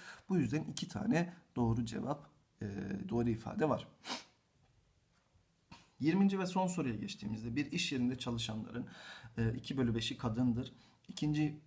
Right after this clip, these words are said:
ifade, bir mağazadaki yüz seksen ürünün yetmiş ikisi satılmıştır.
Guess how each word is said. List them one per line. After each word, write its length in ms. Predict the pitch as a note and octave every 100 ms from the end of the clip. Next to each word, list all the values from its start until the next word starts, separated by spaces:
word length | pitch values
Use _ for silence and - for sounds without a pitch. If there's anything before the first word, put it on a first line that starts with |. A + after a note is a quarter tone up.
| - _ _
ifade, 480 | B2+ A2 G#2+ B2+ E3+ - -
bir 140 | - E3+
mağazadaki 1160 | D3+ B2+ A#2 A2 A2+ - - _ - - C#3+ C3+
yüz 180 | A#2+ -
seksen 360 | B2 - C#3+ -
ürünün 340 | G#2 G2 G2
yetmiş 400 | A#2 C3 A#2+ A#2
ikisi 280 | - B2 E3
satılmıştır. 760 | - B2+ C3+ C3 C#3 - B2